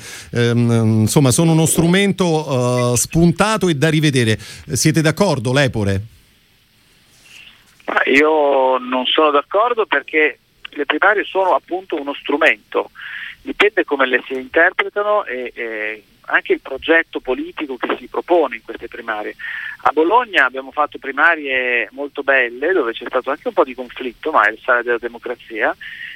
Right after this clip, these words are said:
Speaker 2: ehm, e soprattutto abbiamo detto che volevamo rappresentare le persone, eh, le persone più fragili, eh, parti della città.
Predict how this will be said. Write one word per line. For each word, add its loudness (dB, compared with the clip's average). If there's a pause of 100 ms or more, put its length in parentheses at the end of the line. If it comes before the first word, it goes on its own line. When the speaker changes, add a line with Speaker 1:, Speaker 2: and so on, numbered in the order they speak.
(140)
Speaker 2:
ehm, 0
e -14
soprattutto -2
abbiamo 2
detto 0
che -8
volevamo 0
rappresentare -2
le -8
persone, -8
eh, -6
le -10
persone -12
più -10
fragili, 0 (440)
eh, -12
parti 0
della -4
città. -2